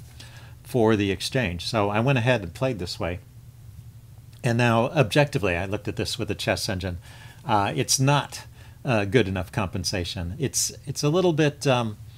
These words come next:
when you have the exchange, when you've, uh, given up the exchange, you have the minor pieces.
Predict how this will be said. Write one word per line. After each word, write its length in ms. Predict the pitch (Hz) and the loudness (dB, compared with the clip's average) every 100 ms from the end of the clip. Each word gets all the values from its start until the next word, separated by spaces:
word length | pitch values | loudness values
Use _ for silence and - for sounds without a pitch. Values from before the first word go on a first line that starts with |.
| - - - - - - - - - | -18 -20 -20 -20 -20 -20 -20 -20 -14
when 220 | - 160 156 | 2 6 6
you 80 | |
have 460 | 131 165 202 196 156 | 6 4 4 2 2
the 160 | 147 135 | 2 2
exchange, 500 | - - 127 101 95 | 0 0 0 0 -2
when 120 | 113 | -2
you've, 300 | 107 98 - | -2 -4 0
uh, 280 | 110 98 - - | 2 2 -2 0
given 200 | - 156 | 4 6
up 200 | 143 139 | 6 4
the 100 | 107 | -2
exchange, 600 | 104 - - 90 92 92 | -2 -4 -2 -2 -2 -6
you 180 | - 135 | -8 -6
have 240 | 98 139 117 | -2 0 -2
the 80 | |
minor 320 | 101 110 127 101 | -2 -2 0 -2
pieces. 600 | - 85 - - - | -4 -6 -8 -12 -14